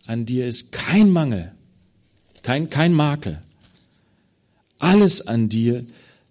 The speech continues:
ist schön.“ Jetzt kann man sagen, Liebe macht blind.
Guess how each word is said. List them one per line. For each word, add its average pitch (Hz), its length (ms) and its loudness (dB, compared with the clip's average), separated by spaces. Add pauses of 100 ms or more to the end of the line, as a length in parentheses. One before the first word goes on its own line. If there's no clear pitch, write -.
(120)
ist - 180 -10
schön.“ 87 440 -6 (1400)
Jetzt - 160 -8
kann 117 120 -2
man 117 120 0
sagen, 120 280 0
Liebe 123 260 2
macht 113 240 -4
blind. 180 380 2